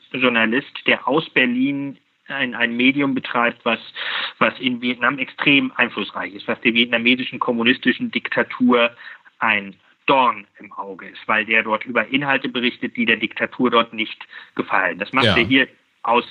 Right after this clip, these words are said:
Speaker 1: Berlin. Ähm, Hauptvertriebskanal für ihn ist auch Facebook, YouTube, aber vor allen Dingen Facebook. Und vor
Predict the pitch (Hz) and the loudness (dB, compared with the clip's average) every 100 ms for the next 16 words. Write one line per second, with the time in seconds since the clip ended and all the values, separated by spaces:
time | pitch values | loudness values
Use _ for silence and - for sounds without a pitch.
0 | - - 104 92 87 87 - - - - | -6 -4 -4 -4 -12 -14 -16 -14 -12 -4
1 | 123 117 110 - - 123 139 202 - - | 0 0 -2 -8 0 2 2 0 -6 -6
2 | 104 - 113 - 165 156 160 196 - 104 | -6 -8 -12 -4 -2 0 0 0 -4 -4
3 | 120 156 185 - - 104 - 113 127 - | -4 -4 -6 -10 -6 -4 2 2 2 -2
4 | _ _ _ _ - 127 123 - 120 113 | _ _ _ _ 0 2 2 -2 -4 -4
5 | 107 - _ - 117 131 131 127 127 123 | -6 -18 _ 0 4 4 4 4 4 6
6 | 135 143 160 147 156 147 143 143 139 - | 4 4 2 0 -2 -2 -6 -6 -12 -16
7 | _ - 101 - 98 90 - - - - | _ -2 -2 -2 -12 -12 -16 -20 -18 -14
8 | - - 131 127 127 127 - - - - | -14 -4 2 2 2 -4 -8 -16 -18 -6
9 | 147 131 131 127 | 0 4 4 2